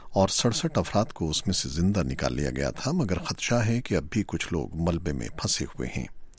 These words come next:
ابھی یہ واضح نہیں ہے کہ کتنے افراد لاپتہ ہیں۔ مغربی بنگال کے دارالحکومت کولکتہ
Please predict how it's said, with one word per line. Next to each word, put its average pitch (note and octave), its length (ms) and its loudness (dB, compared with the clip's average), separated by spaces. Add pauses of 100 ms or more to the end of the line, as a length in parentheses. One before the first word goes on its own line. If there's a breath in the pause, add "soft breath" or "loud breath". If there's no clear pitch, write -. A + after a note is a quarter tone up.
(420 loud breath)
ابھی D3 240 4
یہ C#3+ 120 6
واضح A#2+ 200 6
نہیں G#2 360 6
ہے E2 80 2
کہ - 120 -6
کتنے C3 380 0
افراد B1+ 340 2 (160)
لاپتہ F#2+ 420 2 (180)
ہیں۔ - 80 -6 (760 soft breath)
مغربی A#2 420 6
بنگال F#2 320 4
کے - 120 -6
دارالحکومت D2 560 -4
کولکتہ - 480 -2